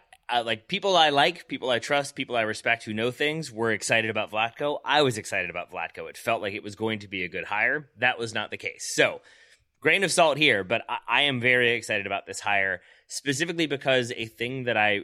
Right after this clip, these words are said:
I, I read from a lot of Emma Hayes', uh, current and former players is how effective she is at communicating instructions,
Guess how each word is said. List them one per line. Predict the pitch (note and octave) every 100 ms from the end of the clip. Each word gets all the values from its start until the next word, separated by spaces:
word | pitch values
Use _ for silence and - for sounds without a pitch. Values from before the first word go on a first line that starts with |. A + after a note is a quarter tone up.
| -
I, | F#2 F#2 F2+ F2+ _ _ _ _ _
I | G#2+
read | G#2+ C3+ C#3 G#2+
from | G#2+
a |
lot | G2+ G#2
of | G#2 F2+ -
Emma | G2 G2
Hayes', | G2 F#2 F#2+ F2+ F#2 -
uh, | D#2+ -
current | G#2+ D2+
and |
former | F2+ F#2
players | E2 C3+ B2+ G2+ F#2+ -
is | G#2
how | - A2+ A#2+ A#2 A2+ - _ _ -
effective | - - B2+ - C3+
she | A#2 B2 A2+ A2+
is | G#2 -
at | F#2 F2 -
communicating | - A2 G#2+ A#2 A2 A2+ F#2
instructions, | F2+ - A#2 - E3 F3 F3+